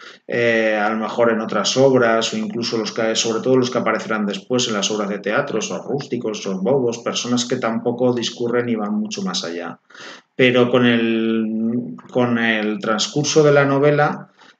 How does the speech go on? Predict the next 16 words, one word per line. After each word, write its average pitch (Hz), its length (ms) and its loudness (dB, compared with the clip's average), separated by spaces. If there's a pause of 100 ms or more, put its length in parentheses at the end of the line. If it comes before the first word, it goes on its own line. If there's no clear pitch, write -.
(120)
realmente 131 1000 6
Sancho 123 540 2
Panza 123 580 4
cambia, 101 680 -2
evoluciona, 101 960 -2
saca 123 380 -2
lo 127 120 4
mejor 123 380 0
de 113 80 -2
sí 104 220 -2
mismo, 92 500 -6 (420)
se - 180 -10
convierte, 120 540 2
se 123 120 0
va 123 160 2
quijotizando, 117 1080 -4